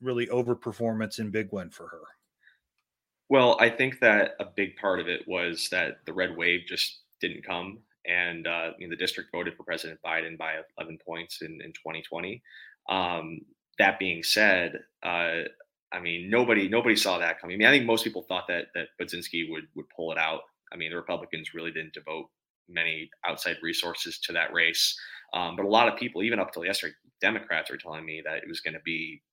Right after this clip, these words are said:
Speaker 2: you know, like a squeaker. It was gonna be, you know, a few points either way. Uh, you know, Budzinski's own internal polling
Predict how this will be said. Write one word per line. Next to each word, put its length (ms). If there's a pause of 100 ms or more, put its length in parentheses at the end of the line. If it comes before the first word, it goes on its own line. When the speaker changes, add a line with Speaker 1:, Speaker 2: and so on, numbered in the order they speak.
(180)
Speaker 2:
you 140
know, 280 (260)
like 160
a 60
squeaker. 520
It 40
was 120
gonna 180
be, 400
you 100
know, 180
a 120
few 120 (100)
points 580 (340)
either 280
way. 520 (340)
Uh, 400
you 120
know, 60
Budzinski's 540
own 160
internal 440
polling 340